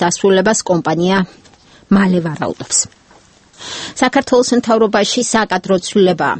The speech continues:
ფინანსთა მინისტრის თანამდებობაზე კახა ბაინდურაშვილი მისმა მოადგილემ დიმიტრი გვინდაძემ შეცვალა. თბილისში დღეს გამართულ ბრიფინგზე პრემიერ-მინისტრმა ნიკა გილაურმა განაცხადა, რომ კახა ბაინდურაშვილმა თანამდებობა საკუთარი სურვილით დატოვა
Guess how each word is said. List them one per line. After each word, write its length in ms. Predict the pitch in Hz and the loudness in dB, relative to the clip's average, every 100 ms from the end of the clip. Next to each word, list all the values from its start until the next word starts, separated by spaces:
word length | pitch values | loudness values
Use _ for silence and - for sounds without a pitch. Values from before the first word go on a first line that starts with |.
| - - | -8 -4
ფინანსთა 340 | 208 180 190 185 | -2 0 0 0
მინისტრის 380 | 180 - 175 - | 0 0 -2 0
თანამდებობაზე 760 | 190 190 180 180 190 190 190 226 226 - - - | 0 2 2 2 2 2 2 2 2 -2 -8 -4
კახა 220 | 202 226 196 | -2 0 0
ბაინდურაშვილი 720 | 185 175 175 170 - 196 208 190 | 0 2 0 0 0 2 4 2
მისმა 240 | - 190 190 | 0 0 2
მოადგილემ 480 | 170 165 180 185 196 185 | 0 0 2 2 2 2
დიმიტრი 400 | 185 170 - 190 | 2 0 0 0
გვინდაძემ 500 | 190 190 185 180 160 165 | 4 4 2 0 -2 -2
შეცვალა. 400 | 156 143 - 120 - - - | -4 -4 -6 -6 -12 -18 -14
თბილისში 340 | - 240 233 262 | -4 0 0 0
დღეს 200 | - 214 - | 0 -2 0
გამართულ 400 | 196 196 - 202 | 0 0 2 0
ბრიფინგზე 480 | 190 180 196 190 - 214 | 2 2 2 0 0 0
პრემიერ-მინისტრმა 720 | 190 180 175 175 180 - 190 190 | 2 2 2 2 0 0 2 2
ნიკა 200 | 180 175 | 2 0
გილაურმა 500 | 175 170 175 170 175 170 | 2 2 4 2 2 2
განაცხადა, 500 | 185 170 - - - - - - | 2 0 0 -4 -6 -10 -12 -4
რომ 100 | 175 - | -2 0
კახა 280 | 175 - 170 | -2 -2 0
ბაინდურაშვილმა 720 | 175 170 165 170 - 190 196 202 | 2 0 2 0 0 0 0 0
თანამდებობა 600 | 190 175 170 160 170 185 185 - - | -2 -2 0 0 0 0 -2 -6 -6
საკუთარი 580 | - 202 180 180 180 202 | -2 -2 -2 -2 0 0
სურვილით 400 | - 180 165 151 - - | 2 2 2 0 -8 -4
დატოვა 380 | 160 160 185 | -2 2 2